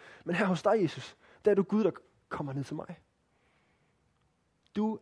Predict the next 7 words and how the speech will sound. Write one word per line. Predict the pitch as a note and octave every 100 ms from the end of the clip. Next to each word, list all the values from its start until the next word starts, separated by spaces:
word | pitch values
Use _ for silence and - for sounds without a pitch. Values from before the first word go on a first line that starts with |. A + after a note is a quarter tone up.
| -
er | F3+ - -
vidunderlig, | E3+ A3 G3+ A#2+ A2+
Jesus. | C3 - - - _ _ _ _ _ _ _ _ _ _ _ _ _ _ _ _ _ _ _ _ _ _ _ _ _ _ _ _ _ - _ _ _
Derfor | G3 F#3+ -
elsker | G#3 G#3 B2
vi |
ham. | G2+ F2+